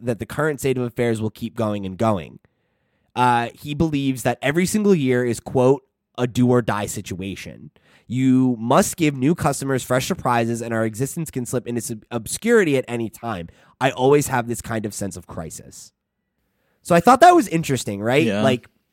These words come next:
Speaker 1: coupled with the five-year benchmark, saying that sw-, that he sees the Switch as being in the middle of its life cycle, but then also talking about this thing that, like, you need to constantly stay hungry, you need to be giving new innovations, you need to be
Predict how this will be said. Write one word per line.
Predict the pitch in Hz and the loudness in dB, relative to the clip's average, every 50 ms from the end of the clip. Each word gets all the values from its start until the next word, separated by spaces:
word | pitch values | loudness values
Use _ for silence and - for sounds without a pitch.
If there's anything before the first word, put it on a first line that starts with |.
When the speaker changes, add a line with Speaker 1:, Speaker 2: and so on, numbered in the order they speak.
| _ _ _ _ _ _ _ _ _ _ _ _ _ - | _ _ _ _ _ _ _ _ _ _ _ _ _ -6
Speaker 1:
coupled | - 190 196 - 247 247 226 190 | -2 -2 0 4 4 2 2 2
with | 175 170 165 156 - _ _ _ _ | 2 0 0 0 -2 _ _ _ _
the | - 127 | -16 -4
five-year | - - 202 220 233 208 220 233 220 | 0 2 4 4 4 4 4 2 4
benchmark, | 175 180 170 170 160 - - 156 156 156 151 147 139 - - _ _ _ | 4 4 4 2 2 0 0 2 4 4 4 2 0 -4 -10 _ _ _
saying | - - 190 196 208 | -6 -4 -2 -2 0
that | 208 190 - | -2 -4 -4
sw-, | - - 185 - - | -8 -10 -12 -12 -6
that | 139 151 143 131 | -4 -2 -2 -2
he | 160 196 | 0 -2
sees | 185 - 214 196 156 | 0 0 0 -2 -2
the | 151 160 | -4 -4
Switch | - - 180 - - | -4 -4 -4 -4 -6
as | 151 127 | -6 -6
being | 135 151 143 131 | -4 -4 -2 -2
in | 120 117 | -2 -4
the | 113 | -2
middle | 110 143 196 254 269 254 220 | 2 4 4 6 6 6 4
of | 175 156 | 2 2
its | 139 - - 139 | 0 -4 -4 -4
life | 135 127 117 | -4 -4 -4
cycle, | - - 123 120 117 104 120 120 117 117 113 - _ _ _ _ _ | -4 -4 -4 -4 -4 -4 -4 -4 -2 -2 -4 -6 _ _ _ _ _
but | - 131 | -4 0
then | 156 156 | 0 0
also | 151 - 170 202 208 - 190 | 0 2 2 2 2 0 -2
talking | 165 170 160 156 151 - 143 139 | -2 0 0 -2 -2 -4 -8 -6
about | 135 139 135 135 127 | -2 0 0 0 0
this | - 127 - - | -4 -10 -10 -6
thing | - 147 143 | -6 -6 -4
that, | 139 135 120 | -6 -6 -4
like, | 127 123 120 - _ _ _ _ | -4 -4 -4 -6 _ _ _ _
you | - 120 | -16 -8
need | 151 165 165 147 | -6 -4 -4 -4
to | 139 | -4
constantly | - - 151 143 143 135 139 127 127 | -2 0 0 0 0 0 -2 -4 -4
stay | 120 - - 107 98 | -4 -4 -6 -6 -4
hungry, | 98 120 202 220 233 214 208 202 202 202 190 | -2 0 0 0 0 0 0 0 0 0 0
you | 190 170 139 139 | -2 -2 -4 -6
need | 135 131 127 | -6 -6 -6
to | 131 | -4
be | 123 127 123 | -4 -4 -2
giving | 123 127 120 123 120 117 117 117 117 - - | -2 -2 0 0 0 -2 -2 -4 -6 -6 -4
new | 120 131 127 120 | 0 0 0 2
innovations, | 117 113 107 107 165 185 185 - 180 175 175 165 139 123 | 0 0 0 2 2 2 0 0 -2 -2 -2 -4 -4 -6
you | 127 127 | -6 -6
need | 127 127 120 | -6 -6 -6
to | 120 | -4
be | 113 127 120 117 107 | -4 -2 -2 -2 -4